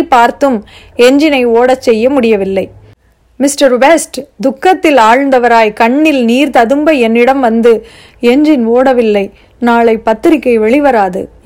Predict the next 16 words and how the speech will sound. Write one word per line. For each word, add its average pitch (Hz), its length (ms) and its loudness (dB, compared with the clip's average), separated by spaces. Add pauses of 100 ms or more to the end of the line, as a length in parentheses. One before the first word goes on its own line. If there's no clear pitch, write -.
என்றார். 196 360 -4 (540)
அவருக்கு 240 460 0 (100)
சமாதானமாக 247 920 0
நான் 208 220 -2
இப்படி 202 240 -6
கூறினேன், 208 500 -4 (520)
"அதற்கு 262 320 -2
நாம் 247 340 -2
என்ன 415 140 0
செய்ய 247 340 0
முடியும்? 208 320 -2 (480)
கண்ணீர் 339 340 2
விடுவதில் 226 420 0 (100)
பயனில்லை. 247 500 0 (640)
மனித 330 400 4
முயற்சியால் 285 680 2